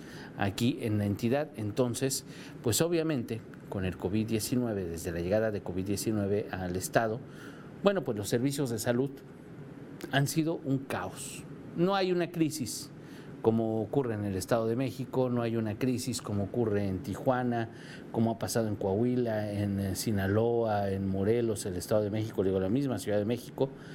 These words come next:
no, no estamos a ese nivel, invariablemente no. Pero sí, lo que sí ha ocurrido y que sí es un hecho, es que muchas personas que se van a atender al imss, que se van a atender, eh, con el seguro, el que era el Seguro Popular, ahora el insabi,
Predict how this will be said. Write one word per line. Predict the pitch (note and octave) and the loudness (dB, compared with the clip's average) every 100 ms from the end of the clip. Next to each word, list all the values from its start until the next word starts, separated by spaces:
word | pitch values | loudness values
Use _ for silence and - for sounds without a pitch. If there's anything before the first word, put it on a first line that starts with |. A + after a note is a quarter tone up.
| - - - | -14 -14 -2
no, | G#2+ A#2+ A#2+ - | 2 4 2 -2
no | A2+ | -2
estamos | A2+ - A2+ A2 G#2 | 0 0 0 0 -2
a | |
ese | G2+ A#2 | -2 0
nivel, | A#2+ B2 A#2+ - - - | 0 0 -4 -12 -12 -6
invariablemente | G2+ G2+ A2 A2 G#2+ G2+ A2 | 0 2 2 2 0 2 2
no. | A2+ A2 - - - - - - - - | 2 -2 -12 -16 -16 -16 -16 -14 -14 2
Pero | - D#3+ | 4 4
sí, | - G#3 F#3 - - - | 2 0 -2 -6 -14 -2
lo | A2 A2+ | 2 2
que | - | 0
sí | - C#3+ D3+ - - | 0 0 -2 -6 -10
ha | - A2+ | 0 2
ocurrido | A2 A#2+ A2 A2 G2 - - - - - - | 2 -2 0 2 0 -2 -10 -14 -16 -12 -4
y | |
que | G2+ G#2 | 0 2
sí | - B2 | 2 0
es | - | 0
un | C#3 C3 | 0 0
hecho, | G#2+ A#2 | -2 -4
es | - | -2
que | A2 | 0
muchas | E3 F#3+ G3 | 0 0 -2
personas | C3 D3 C3 B2 | -2 0 -2 -2
que | - | -4
se | A2+ | 0
van | G#2 C3+ | 2 2
a | |
atender | C#3+ D3+ C#3 C3+ | 0 0 2 2
al | C3+ | 0
imss, | C#3 B2+ - - - - - | -2 -2 -6 -12 -14 -12 -2
que | A2 | 2
se | G#2+ | 4
van | A2+ | 2
a | C3 | 0
atender, | C3 A#2 B2+ B2+ - | 0 2 2 0 -8
eh, | G2 F#2+ | -8 -6
con | F#2+ | -4
el | F#2 | -4
seguro, | - G#2 A#2 B2 - | -2 2 2 0 -2
el | F#2 | -6
que | F2+ | 2
era | B2+ | 2
el | A#2+ | 2
Seguro | G#2+ G#2+ G#2 | 0 0 0
Popular, | G2 A2+ A2 G#2 | -2 2 2 2
ahora | G2 | 2
el | G2 | 2
insabi, | G#2+ A2 D3 B2 A2 | 2 2 2 0 0